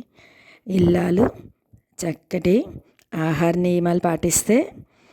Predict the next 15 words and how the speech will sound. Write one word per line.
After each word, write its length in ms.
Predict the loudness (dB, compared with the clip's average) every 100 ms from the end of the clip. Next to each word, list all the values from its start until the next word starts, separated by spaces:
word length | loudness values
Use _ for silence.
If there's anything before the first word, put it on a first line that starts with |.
| _ _ -8
ఆ 160 | -2
ఇల్లే 360 | 0 2 2 2
ఆరోగ్య 460 | 2 2 0 0 -2
నిలయమైపోతుందని 840 | 0 -2 -2 -4 -6 -4 -4 -4
చెప్తాను 420 | -4 -6 -4 -4
కదండి. 440 | -2 -2 0 0 0 -2 _ _ _ _ _ -8
ఆ 180 | -4 0
విధంగా 480 | 0 0 0 0 -2 -4 _ -20 _ -8
ప్రతిరోజు 840 | -6 -4 -2 0 2 2 0 -2
కూడా 320 | -2 -2 -4 -6 -8 -14 _ _ _ _ _ _ _ -4
మనం 320 | 0 0 0 -4 -8 _ -4
రెగ్యులర్గా 800 | 0 0 0 2 2 0 0 -2 -6 -8
ఉదయాన్నే 600 | -6 -4 -4 -4 -4 -2
లేవడం, 420 | -2 0 0 0 -2 _ _ _ _ _ _ _ -10
అలాగే 460 | -4 -2 0 2